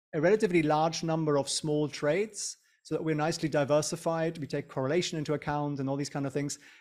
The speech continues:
And, um, that's basically it. It, and, and we just take profits. It really isn't, it, it isn't rocket science. It's just, I think you kinda need to be handheld through it a little bit.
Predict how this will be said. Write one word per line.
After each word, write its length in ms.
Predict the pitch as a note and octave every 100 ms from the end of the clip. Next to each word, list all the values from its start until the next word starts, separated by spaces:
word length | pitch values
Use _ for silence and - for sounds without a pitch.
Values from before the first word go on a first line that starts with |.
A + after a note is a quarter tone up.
| _
And, 300 | D#3+ D3+ D3+
um, 420 | D#3 D3+ D#3 D#3 E3 - _ _ _ _ _ -
that's 140 | -
basically 320 | G3 F3+ F3+
it. 180 | A#3 - _ F3
It, 160 | - -
and, 120 | E3
and 120 | D#3+
we 60 | D#3+
just 220 | F3 -
take 160 | F3
profits. 380 | - - - - -
It 80 | D3
really 220 | F3 A#3
isn't, 260 | G#3 G3+ G#3
it, 160 | G3 -
it 200 | G#3 F#3+
isn't 360 | B3 B3 A#3+
rocket 320 | G3 G#3+ G3
science. 540 | - C3+ - - G3 - - -
It's 220 | E3+ -
just, 320 | F#3 E3+ -
I 80 | D3+
think 200 | A3 F3
you 80 | E3+
kinda 240 | F3+ F3
need 160 | E3 E3
to 60 |
be 120 | C#3+ C#3
handheld 500 | C3+ D3+ B2+ C3 C3
through 220 | - C#3+
it 120 | C#3
a 40 |
little 160 | C#3 C#3
bit. 160 | C3+